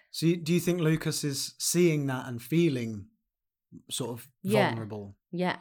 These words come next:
Speaker 1: from that?
Speaker 2: Yeah.
Speaker 1: But that's not Ragnar's problem.
Speaker 2: Yeah, but th-, that, but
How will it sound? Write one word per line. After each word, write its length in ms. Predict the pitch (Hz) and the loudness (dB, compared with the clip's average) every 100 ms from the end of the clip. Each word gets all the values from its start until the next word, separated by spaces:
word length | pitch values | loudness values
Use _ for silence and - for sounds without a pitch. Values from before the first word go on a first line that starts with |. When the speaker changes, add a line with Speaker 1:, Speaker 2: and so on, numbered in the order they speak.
| - | -10
Speaker 1:
from 280 | - 143 131 | -6 -4 -2
that? 180 | 107 101 _ _ | -4 -10 _ _
Speaker 2:
Yeah. 160 | 175 147 - | -6 -6 0
Speaker 1:
But 80 | 170 | 4
that's 240 | 220 - | 4 6
not 160 | 202 165 | 2 4
Ragnar's 420 | 175 185 165 - - | 4 4 0 -2 -8
problem. 520 | - 180 147 110 104 - _ _ | 2 2 2 -2 -6 -12 _ _
Speaker 2:
Yeah, 300 | - 143 165 | 4 6 4
but 160 | 180 | -2
th-, 120 | 165 - _ - 175 | -6 -10 _ -20 2
that, 200 | 202 - - _ _ _ _ _ _ - | 2 2 -2 _ _ _ _ _ _ -6
but 300 | 190 196 | 0 2